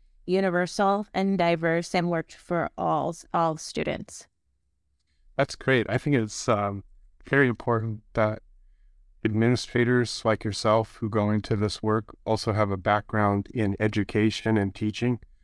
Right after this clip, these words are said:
Speaker 2: So that's, um, fantastic. You're able to bring that to this work. So let's just dive into it then. So this is a,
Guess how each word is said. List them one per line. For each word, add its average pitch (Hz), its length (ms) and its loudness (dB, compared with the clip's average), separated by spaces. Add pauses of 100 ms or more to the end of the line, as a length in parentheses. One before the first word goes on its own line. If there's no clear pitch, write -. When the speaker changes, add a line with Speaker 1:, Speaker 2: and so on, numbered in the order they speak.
(100)
Speaker 2:
So - 260 0
that's, 113 360 2
um, 101 360 2
fantastic. 104 880 -4
You're 104 220 2
able 104 160 -4
to 98 100 -6
bring 107 260 0
that 95 200 -4
to - 140 -10
this - 240 -10
work. 101 240 -4 (1200)
So - 200 2
let's 180 240 2
just - 300 -6
dive 180 220 2
into 170 260 0
it 110 140 -6
then. 104 220 -4
So 117 420 0 (140)
this 147 200 0
is 151 180 2
a, 131 360 2